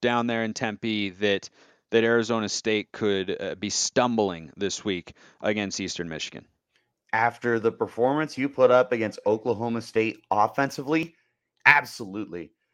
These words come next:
Speaker 2: I mean, they just, it was such a frustrating game to watch. I mean, I,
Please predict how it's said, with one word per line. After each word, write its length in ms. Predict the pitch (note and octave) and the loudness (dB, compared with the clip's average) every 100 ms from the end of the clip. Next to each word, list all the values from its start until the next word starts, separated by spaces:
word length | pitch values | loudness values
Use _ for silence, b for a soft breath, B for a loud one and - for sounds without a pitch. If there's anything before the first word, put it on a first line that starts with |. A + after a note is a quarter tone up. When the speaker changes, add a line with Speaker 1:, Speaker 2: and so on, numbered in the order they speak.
| _ B2+ | _ -6
Speaker 2:
I 80 | |
mean, 380 | C3 B2+ A#2 F#2+ - | -4 -2 -4 -6 -2
they 140 | C#3+ | -2
just, 300 | C#3+ C#3+ - _ _ _ - | -2 -8 -10 _ _ _ -2
it 60 | |
was 160 | C#3 A#2+ | -2 0
such 260 | - F#3 D#3+ | 0 2 0
a 80 | - _ _ | -6 _ _
frustrating 640 | F#3 F#3 - D#3+ D3+ B2+ | 2 2 -2 0 0 -2
game 400 | A#2+ A2 G2+ F2+ _ _ _ | -2 -2 -4 -10 _ _ _
to 180 | - A2+ | -10 -8
watch. 400 | F2+ A2 G#2+ - | 0 4 4 0
I 100 | G#2 | -4
mean, 100 | A2+ - | -2 0
I, 300 | B2+ B2+ | 0 -2